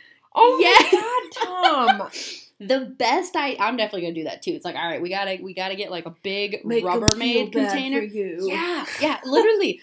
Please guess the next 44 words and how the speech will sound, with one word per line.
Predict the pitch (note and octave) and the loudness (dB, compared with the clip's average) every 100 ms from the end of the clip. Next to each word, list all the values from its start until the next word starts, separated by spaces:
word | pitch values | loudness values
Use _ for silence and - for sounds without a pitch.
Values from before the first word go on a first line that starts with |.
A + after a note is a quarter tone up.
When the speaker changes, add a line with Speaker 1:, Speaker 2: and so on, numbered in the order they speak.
| - | -14
Speaker 2:
He | - D4+ | -4 -2
would | E4 | 0
always | F4 | 0
be | F4+ | 2
like, | G4+ G4 | 0 -2
"Oh, | F#4 G#4+ | -4 -2
look | G#4 G#4+ | -2 -2
super | - G#4 G#4 A4+ | -2 -4 -2 -4
sad," | A4+ A#4 A#4 A4 G#4 | -4 -4 -2 -2 -2
<laughs> | |
so | - | 4
we | D#4 E4+ | 8 8
get | E4+ | 8
more | A#4 | 10
Speaker 1:
Oh | C#5 B4 B4 D5 D5+ D5 A4+ - B4+ C5+ A#4 | 10 10 8 10 10 10 10 10 6 8 8
my | D#4+ D#4+ | 8 6
Speaker 2:
candy. | G3+ - | 6 0
Speaker 1:
God. | - - - - - E4+ | 0 -6 -4 -4 -4 -6
Speaker 2:
<laughs> | C#4 | -2
Yeah, | D4 G#4 - | -2 -2 -6
and | C4+ | -12
we | A#3+ | -10
got | - - | -10 -8
so | - - D#3 | -4 -4 -6
much | D#3 - - | -14 -20 -20
candy. | - - - _ - | -20 -20 -20 _ -10
Mom | G3 F#3 | -6 -4
didn't | E3 | -6
like | E3 D#3 | -8 -10
that | D#3 | -12
either, | - G2 D3+ - | -12 -16 -14 -6
but, | A3 - - | -4 -4 -8
I | F#3 | -8
mean, | F#3 F#3 F#3 F#3 _ | -8 -10 -10 -14 _
Speaker 1:
That's | C#4+ C#4 - | -8 -8 -10
so | - - C#4 C4+ - | -12 -6 -6 -6 -10
funny. | C#4 D4 C4+ F#3+ - | -10 -8 -8 -10 -10
Speaker 2:
Yeah, | B3+ B3 A#3 | -10 -10 -14
that's | A#3+ | -12
what | A#3+ A3+ | -10 -8
we | A3 | -8
always | G3+ G3 | -10 -10
did, | F#3+ G3 G3 | -10 -12 -16
so | - - G3 F#3+ F#3+ | -20 -16 -14 -12 -14